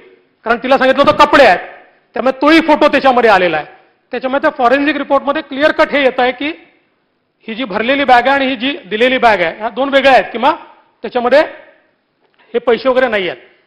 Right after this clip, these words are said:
पण मग हे पोलिसांना ज्यावेळेस सांगितलं तर पोलिसांनी सांगितलं की त्यांना engage करू, आणि मग त्यांची अशी engagement सुरू केली. Engagement सुरू केल्यानंतर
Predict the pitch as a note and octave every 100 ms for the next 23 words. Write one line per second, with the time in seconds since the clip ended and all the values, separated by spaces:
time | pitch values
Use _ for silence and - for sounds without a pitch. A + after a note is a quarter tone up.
0 | _ _ _ _ _ _ _ B3+ A#3+ D4
1 | - - - _ A#3 - A#3+ B3+ C#4+ C#4+
2 | D4 C#4 C#4+ - - _ _ _ _ _
3 | _ _ _ - G3+ F#3+ A#3 A3+ B3+ C#4+
4 | C#4+ A#3+ B3+ C#4+ C4 B3+ C4+ C#4 C4 C#4+
5 | A3 B3 C#4+ - F#3 - - - _ _
6 | _ _ _ _ _ _ _ - B3+ D4+
7 | E4 - - _ _ _ A3+ A3 - C#4+
8 | B3+ C#4+ E4 - G3+ A#3 C#4+ C#4 C#4+ C4
9 | G#3+ F#3+ D#3+ D3+ - _ _ _ _ _
10 | _ _ _ G3 G3 G#3 C4+ B3 C#4 C#4
11 | B3+ B3 - A#3+ A#3+ A#3+ G3 B3